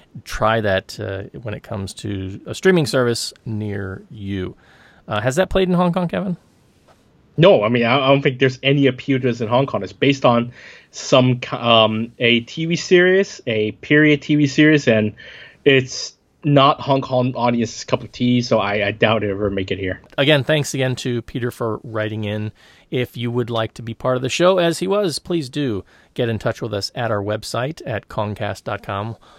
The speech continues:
Speaker 1: or on Twitter, that is twitter dot com slash kongcast. You can email us at east screen at gmail dot com, and you can find us over on Facebook at East S West S.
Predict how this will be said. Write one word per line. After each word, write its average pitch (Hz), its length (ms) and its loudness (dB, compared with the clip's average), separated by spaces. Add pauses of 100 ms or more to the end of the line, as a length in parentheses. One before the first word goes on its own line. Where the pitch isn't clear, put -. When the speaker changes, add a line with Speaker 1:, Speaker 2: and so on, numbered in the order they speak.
(140)
Speaker 1:
or 123 180 -2
on 107 140 -2
Twitter, 180 380 0
that 117 160 -2
is - 100 -8
twitter 127 260 -8
dot 110 160 -4
com 110 220 -6
slash 104 300 -8
kongcast. 135 560 -6
You 123 60 -10
can 117 220 -8
email 165 320 2
us 151 180 -2
at 113 140 -6
east - 280 -8
screen 139 400 -2
at 117 200 -6
gmail 117 400 -6
dot 113 220 -4
com, 113 400 -8 (420)
and 117 220 -2
you 113 60 -4
can 120 140 -8
find 104 280 -6
us 107 160 -8
over 104 240 -6
on 98 80 -6
Facebook 175 480 -2
at 131 200 -6
East 131 340 -8
S 110 420 -6 (140)
West 101 440 -10 (200)
S. - 340 -16